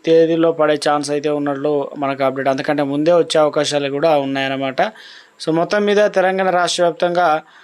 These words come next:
ఆ, రైతులకు సంబంధించి రైతు భరోసా పైన ప్రభుత్వం ఒక స్పష్టత ఇచ్చే ప్రయత్నం అయితే జరిగిందనమాట. ఎన్ని ఎకరాల వరకు వచ్చింది, దాంతోపాటు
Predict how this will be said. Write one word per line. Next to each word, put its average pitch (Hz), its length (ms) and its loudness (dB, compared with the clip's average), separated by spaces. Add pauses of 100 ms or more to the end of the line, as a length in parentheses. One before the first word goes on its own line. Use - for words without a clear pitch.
(280)
ఆ, 139 160 2
రైతులకు 170 480 2
సంబంధించి 175 720 0
రైతు 156 300 0
భరోసా 165 340 0
పైన 151 580 0
ప్రభుత్వం 147 380 -2
ఒక 147 100 -4
స్పష్టత 143 500 -4
ఇచ్చే 143 220 -4
ప్రయత్నం 139 360 -2
అయితే 139 220 -4
జరిగిందనమాట. 131 680 -4
ఎన్ని 143 240 0
ఎకరాల 156 300 2
వరకు 151 280 0
వచ్చింది, 156 300 -6
దాంతోపాటు 143 680 0